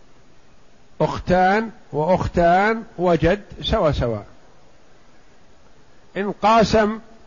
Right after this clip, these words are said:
أخذ اثنين من ستة، وإن أخذ الثلث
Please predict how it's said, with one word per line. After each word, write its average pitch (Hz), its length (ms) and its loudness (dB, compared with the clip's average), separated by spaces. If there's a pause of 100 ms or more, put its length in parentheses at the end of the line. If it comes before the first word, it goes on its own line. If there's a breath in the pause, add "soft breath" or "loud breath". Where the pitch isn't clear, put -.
(800)
أخذ 208 280 -2
اثنين 208 680 2
من 214 340 -2 (760)
ستة، 143 440 -2 (1600)
وإن 202 360 0
أخذ 214 360 0
الثلث 208 580 2